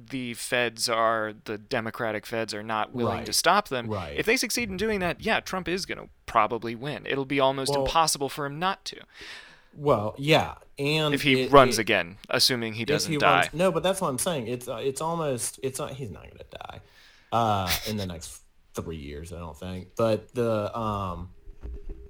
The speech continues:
Speaker 2: what I'm saying is that I think it is equally dangerous if anyone that who, <laughs> like, if anyone who answers to him gets in, that's also just, like,
Speaker 1: That too.
Speaker 2: bad news bears.
Speaker 1: If it's DeSantis,
Speaker 2: Because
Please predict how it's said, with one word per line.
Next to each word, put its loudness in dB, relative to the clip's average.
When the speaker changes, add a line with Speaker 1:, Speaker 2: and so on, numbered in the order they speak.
Speaker 2:
what 6
I'm 2
saying 0
is 0
that 2
I 0
think -4
it -2
is -2
equally -4
dangerous -4
if -2
anyone 0
that 0
who, 0
<laughs> -4
like, 4
if -2
anyone 8
who 2
answers 0
to 2
him 0
gets 8
in, 2
that's 6
also 4
just, -4
like, -2
Speaker 1:
That 0
too. -8
Speaker 2:
bad 2
news -2
bears. -6
Speaker 1:
If -14
it's -2
DeSantis, 0
Speaker 2:
Because 4